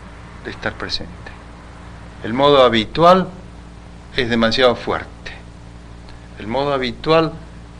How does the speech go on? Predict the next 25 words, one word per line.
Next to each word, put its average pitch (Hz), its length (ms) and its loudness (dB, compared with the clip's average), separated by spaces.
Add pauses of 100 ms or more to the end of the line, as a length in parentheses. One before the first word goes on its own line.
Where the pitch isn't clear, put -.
(320)
nos 285 240 0
ha 208 140 -2
prestado 196 420 4
una 156 260 0
pseudo 190 560 2
seguridad 127 600 -4 (480)
en 123 100 -6
el 113 140 -8
curso - 340 -10
de 117 60 -8
los 107 220 -8
años 120 260 -4
de 107 60 -6
nuestra 101 320 -8
vida, 170 400 -4 (680)
de 180 60 -12
modo 190 280 -2
tal 190 340 -2
que, 180 180 -4
bueno, 185 400 -4 (920)
nos 139 200 -8
hemos 170 260 -2
reconciliado 127 680 -6
con 101 180 -10
eso. 90 300 -14